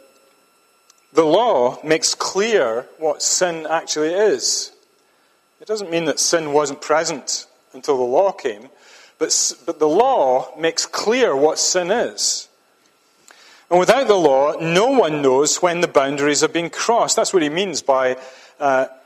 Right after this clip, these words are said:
uh, "Where there is no law, there is no transgression." It's crossing a boundary, the boundaries of God's law. So if you don't have the law, you don't know when you've crossed the boundaries. God is patient. But everyone has crossed the boundaries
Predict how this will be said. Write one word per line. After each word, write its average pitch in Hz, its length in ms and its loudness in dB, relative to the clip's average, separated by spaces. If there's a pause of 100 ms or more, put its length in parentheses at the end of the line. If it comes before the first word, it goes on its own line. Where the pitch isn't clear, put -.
(360)
uh, 131 140 0
"Where 143 200 2
there 143 120 4
is 135 120 0
no 139 160 2
law, 123 300 2
there 135 120 2
is 127 140 0
no 135 140 -2
transgression." 160 800 -2
It's 120 100 -8
crossing 143 500 -2
a 131 80 -2
boundary, 147 540 -4 (640)
the 120 80 -20
boundaries 127 560 -4
of 117 100 -14
God's 117 300 -6
law. 110 180 -12 (880)
So - 160 -4
if 147 100 -12
you 240 60 2
don't 254 100 2
have 185 120 0
the 143 80 4
law, 156 360 2 (200)
you 175 60 -10
don't 202 180 2
know 156 120 2
when 143 260 0
you've 156 120 -10
crossed - 300 -4
the - 60 -12
boundaries. 165 760 -4 (1400)
God 113 200 -12
is 107 100 -12
patient. - 540 -4 (1900)
But - 120 -2
everyone 196 340 0
has 240 840 -2
crossed 151 420 -2
the 147 60 0
boundaries 120 840 -4